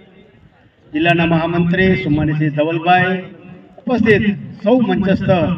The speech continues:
મહાનુભાવો અને ગામો ગામથી પધારેલા સૌ યુવાન મિત્રો, ભાઈઓ અને બહેનો, સૌપ્રથમ તો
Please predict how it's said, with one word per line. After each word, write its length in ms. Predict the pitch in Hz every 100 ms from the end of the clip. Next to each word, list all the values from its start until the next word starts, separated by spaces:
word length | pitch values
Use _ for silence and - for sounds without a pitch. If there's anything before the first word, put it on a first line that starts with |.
| 139 -
મહાનુભાવો 680 | 147 160 175 170 180 190 202 202 202 - - - - - -
અને 200 | 180 202 208 214 214 - -
ગામો 240 | 170 196 214
ગામથી 380 | 202 196 190 185
પધારેલા 580 | 170 180 190 190 165 175 143 - _ - - _ _
સૌ 200 | 220 233 202 160
યુવાન 240 | 170 180 180
મિત્રો, 360 | 180 175 196 202 202
ભાઈઓ 380 | 202 156 180 202
અને 120 | 175
બહેનો, 320 | 165 156 151 147 147 113 - - - - - - - - - - - - - - -
સૌપ્રથમ 480 | - 170 185 185 196
તો 120 | 202